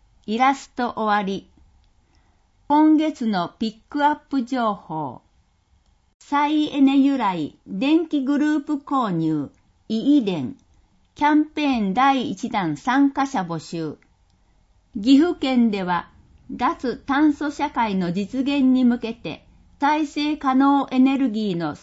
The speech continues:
利用促進に取り組んでいます。一月十八日より、県民の皆様に環境に優しい再エネ電力を選択できる機会を提供するため、再エネ電気のグル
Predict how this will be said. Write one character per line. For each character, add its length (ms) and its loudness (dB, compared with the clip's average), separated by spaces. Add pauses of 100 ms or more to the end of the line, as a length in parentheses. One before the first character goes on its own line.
(240)
利 140 0
用 220 2
促 300 -4
進 320 2
に 120 2
取 240 -2
り 60 -18
組 200 4
ん 40 0
で 100 -2
い 120 0
ま 160 -4
す。 240 -20 (800)
一 280 -2
月 280 0
十 260 -2
八 300 0
日 260 4
よ 140 -2
り、 240 -6 (220)
県 340 4
民 260 8
の 120 6
皆 220 6
様 280 -4
に 260 -4 (280)
環 280 4
境 320 2
に 140 6
優 120 4
し 520 -4
い 120 -10 (160)
再 420 2
エ 120 0
ネ 160 6
電 320 4
力 260 -4
を 100 0
選 300 2
択 280 -4
で 120 -2
き 160 -4
る 120 -2
機 160 -18
会 300 -2
を 100 -6
提 300 -4
供 280 -2
す 160 -10
る 120 -6
た 160 -4
め、 240 -4 (300)
再 320 2
エ 80 0
ネ 140 6
電 300 6
気 100 -8
の 220 -4
グ 200 0
ル 100 2